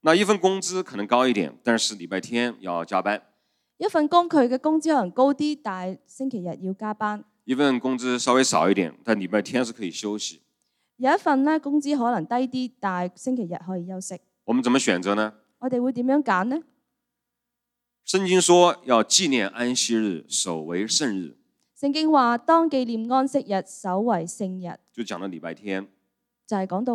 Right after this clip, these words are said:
Speaker 2: 禮拜日。
Speaker 1: 我們要休息，我們要敬拜主。
Speaker 2: 我哋要休息嚟敬拜主。
Speaker 1: 聖經也說不可停止聚會。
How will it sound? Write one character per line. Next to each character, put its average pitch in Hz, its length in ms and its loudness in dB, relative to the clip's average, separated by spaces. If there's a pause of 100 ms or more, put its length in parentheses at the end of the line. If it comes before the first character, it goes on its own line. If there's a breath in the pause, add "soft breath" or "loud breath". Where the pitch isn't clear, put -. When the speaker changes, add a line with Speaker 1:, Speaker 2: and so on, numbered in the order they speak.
(100)
Speaker 2:
禮 175 180 -6
拜 175 160 -8
日。 165 80 -6 (120)
Speaker 1:
我 - 80 -16
們 101 80 -2
要 95 80 2
休 117 280 0
息， 101 200 -8
我 82 60 -20
們 87 100 -14
要 87 80 -6
敬 92 200 -8
拜 80 120 -6
主。 - 160 -16 (240)
Speaker 2:
我 226 100 -8
哋 214 80 -2 (240)
要 269 200 4
休 - 0 -
息 269 200 -2 (140)
嚟 160 100 -10
敬 180 200 -10
拜 175 180 -6
主。 175 180 -8 (460)
Speaker 1:
聖 180 140 -6
經 180 40 -2
也 139 200 6
說 139 180 4
不 226 160 2
可 101 220 2
停 127 260 -4
止 87 140 -6
聚 90 160 -14
會。 82 200 -14